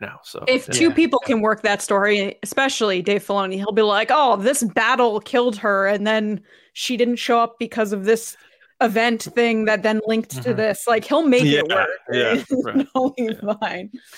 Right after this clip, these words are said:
Speaker 1: Yeah.
Speaker 3: Um, our next story is all about Hasbro. Um, Lacey recently got to sit down with Hasbro, so we'll talk about that in a minute. But,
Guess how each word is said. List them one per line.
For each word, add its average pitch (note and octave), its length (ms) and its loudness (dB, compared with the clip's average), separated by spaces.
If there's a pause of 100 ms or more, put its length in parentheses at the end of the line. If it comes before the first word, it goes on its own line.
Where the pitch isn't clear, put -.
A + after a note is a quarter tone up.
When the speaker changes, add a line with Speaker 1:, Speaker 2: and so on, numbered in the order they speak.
(140)
Speaker 1:
Yeah. - 140 -20 (880)
Speaker 3:
Um, F#3+ 420 0 (340)
our G3+ 120 0
next B3+ 240 0
story G3 600 2
is F3 720 0
all F3+ 220 0
about D#3+ 260 0
Hasbro. A#2+ 840 -4
Um, C3 560 -2
Lacey F3 360 -2
recently F3 400 0
got C#3+ 180 -2
to - 60 -16
sit D#3 180 -4
down D#3 220 -2
with C#3+ 100 -4
Hasbro, C#3 400 -2
so - 140 -12
we'll C#3+ 80 -6
talk D3+ 180 -2
about C3 220 -4
that C#3 160 0
in C3 80 -8
a B2 40 -4
minute. C#3+ 400 0
But, D3+ 400 0